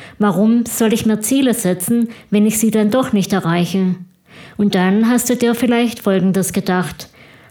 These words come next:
„Da ist es doch besser, ich nehme mir gar nichts vor. Dann werde ich auch nicht enttäuscht und kann mich zumindest hin und wieder über unerwartetes Zufallsglück freuen.“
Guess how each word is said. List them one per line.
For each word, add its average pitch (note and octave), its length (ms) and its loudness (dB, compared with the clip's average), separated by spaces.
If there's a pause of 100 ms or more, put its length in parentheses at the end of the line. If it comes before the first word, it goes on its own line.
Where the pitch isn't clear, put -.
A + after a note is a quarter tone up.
(120)
„Da F#3+ 180 2
ist G3+ 160 0
es A3+ 140 -2
doch A3+ 180 0
besser, A3 420 0
ich G#3 180 -2
nehme G3+ 240 4
mir G#3 40 2
gar F#3+ 220 0
nichts G3+ 240 -4
vor. F#3 480 0 (320)
Dann G3 340 2
werde G#3+ 160 2
ich G#3 140 -2
auch E3+ 160 0
nicht F#3+ 220 0
enttäuscht F#3+ 720 -2 (260)
und G#3+ 160 0
kann G#3+ 200 2
mich G#3 180 0
zumindest A#3 460 2
hin G#3+ 180 2
und G3+ 220 0
wieder B3 440 2
über G3+ 240 2
unerwartetes A3+ 840 0
Zufallsglück F3+ 760 -2
freuen.“ E3+ 640 -2